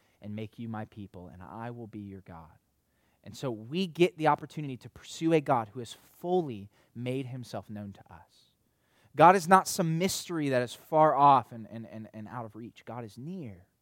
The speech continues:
and He's made Himself accessible through Christ. And that's the reality of the book of Exodus. That's, that's what the book of Exodus is all about. It's about God making Himself known and accessible to corrupt people.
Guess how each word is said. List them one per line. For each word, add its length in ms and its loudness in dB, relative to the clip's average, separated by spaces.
and 80 -18
He's 200 -16
made 280 -10
Himself 360 -16
accessible 640 -16
through 240 -14
Christ. 600 -18
And 80 -10
that's 240 -4
the 80 -16
reality 560 -4
of 80 -14
the 60 -14
book 180 -14
of 60 -12
Exodus. 380 -14
That's, 200 -8
that's 200 4
what 200 4
the 60 -8
book 160 -6
of 80 -2
Exodus 380 -2
is 120 -14
all 200 0
about. 200 -2
It's 80 -16
about 180 -10
God 260 2
making 340 -12
Himself 340 -12
known 460 -4
and 120 -10
accessible 540 -6
to 360 -12
corrupt 420 -10
people. 360 -20